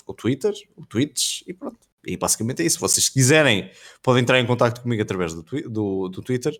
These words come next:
e recomendo que o façam, obviamente, que eu, que eu gosto de conversar um bocadinho com o pessoal, embora, eh, às vezes pense o contrário,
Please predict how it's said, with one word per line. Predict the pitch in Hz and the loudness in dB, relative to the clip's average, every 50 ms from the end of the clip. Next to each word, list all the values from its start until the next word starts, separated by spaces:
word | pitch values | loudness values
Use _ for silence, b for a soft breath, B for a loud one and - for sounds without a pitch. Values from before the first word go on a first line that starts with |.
| b b b b b b _ _ - | b b b b b b _ _ -2
e | - 117 | 0 2
recomendo | 113 113 - - 120 123 113 120 | 2 2 0 2 2 2 2 2
que | 127 | -2
o | 113 | 0
façam, | - 107 101 - 92 80 | 2 2 2 2 0 -6
obviamente, | 78 78 82 78 80 - - - - _ _ - | -6 -6 -6 -8 -8 -10 -16 -20 -20 _ _ -10
que | 90 | -8
eu, | 80 76 69 78 80 _ | -6 -6 -6 -8 -10 _
que | - | -6
eu | 101 95 | -2 0
gosto | 92 90 92 - _ - 104 101 | 0 0 -2 -6 _ -12 -8 -4
de | 101 107 104 104 104 104 107 104 101 101 - - - - _ _ _ | -2 0 0 0 0 0 0 0 0 -2 -4 -6 -8 -12 _ _ _
conversar | - - 135 131 123 - - 156 139 131 | 2 4 4 6 6 6 6 6 6 6
um | 139 139 | 4 4
bocadinho | 117 123 139 131 139 139 135 123 | 4 6 6 8 8 6 4 4
com | 135 143 | 2 0
o | 135 | 0
pessoal, | 123 - - - 135 120 110 101 95 - - _ _ _ - | 0 -2 -2 2 4 6 6 6 4 0 -6 _ _ _ -6
embora, | - 113 101 110 117 113 113 117 113 107 - - - - 117 | -4 0 4 4 4 6 6 4 4 2 0 -4 -12 -4 -4
eh, | 127 - - - | -4 -4 -2 0
às | 120 127 117 | 0 0 2
vezes | 104 117 117 117 | 2 0 -2 -2
pense | 120 123 113 - 127 | -2 -2 0 0 0
o | 113 | -2
contrário, | 120 131 127 113 120 110 98 90 85 82 80 | -2 -2 -2 0 2 4 4 2 0 -2 -8